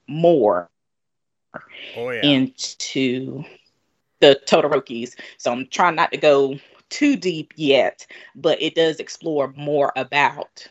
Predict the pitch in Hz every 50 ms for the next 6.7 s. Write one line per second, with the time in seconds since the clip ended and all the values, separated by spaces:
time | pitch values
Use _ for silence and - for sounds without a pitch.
0 | _ _ _ _ _ _ _ _ _ _ _ _ _ _ _ _ _ - 160 160
1 | 139 131 120 120 120 117 127 - - _ _ _ _ 135 _ _ _ _ _ _
2 | _ _ _ _ - - - _ _ _ _ _ - 175 156 - - _ 175 156
3 | 147 139 131 123 139 - - 156 156 135 131 127 117 104 95 87 82 73 - _
4 | _ _ _ _ _ _ _ _ _ _ _ - 143 139 127 127 117 117 - -
5 | - _ - - 165 165 156 151 135 135 139 135 - - - 135 131 120 143 143
6 | 147 139 - 139 135 - - 139 131 131 131 131 -